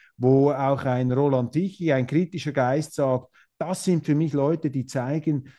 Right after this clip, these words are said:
dass es eben, äh, dass das auch eine Chance ist, was wir jetzt erleben. Diese ganze Ernüchterung mit der grünen Politik, mit der grünen Chemotherapie, dass wir jetzt, ähm,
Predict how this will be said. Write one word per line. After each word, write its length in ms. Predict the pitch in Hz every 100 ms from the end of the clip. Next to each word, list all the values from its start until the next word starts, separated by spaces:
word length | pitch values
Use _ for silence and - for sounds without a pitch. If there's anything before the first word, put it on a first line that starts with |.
| _ -
dass 180 | 127
es 120 | 135 135
eben, 380 | 135 135 127
äh, 200 | 127 120
dass 200 | 117 117
das 160 | - 131
auch 140 | 123
eine 160 | 123 117
Chance 480 | 107 143 214 - 185
ist, 220 | 117 -
was 160 | 135 147
wir 80 |
jetzt 280 | 147 151 -
erleben. 540 | 160 170 139 - 104 98 _ -
Diese 200 | 131 131
ganze 340 | 135 156 151
Ernüchterung 600 | 127 143 175 - 165 143
mit 160 | 120 120
der 80 | 123
grünen 340 | 135 147 143
Politik, 580 | 143 143 143 175 147 -
mit 180 | 120 123
der 60 |
grünen 340 | 127 143 139 127
Chemotherapie, 1000 | 139 143 139 143 139 139 135 160 101 - - -
dass 220 | 127 127
wir 160 | 131 127
jetzt, 480 | 127 139 143 - 131
ähm, 300 | 123 123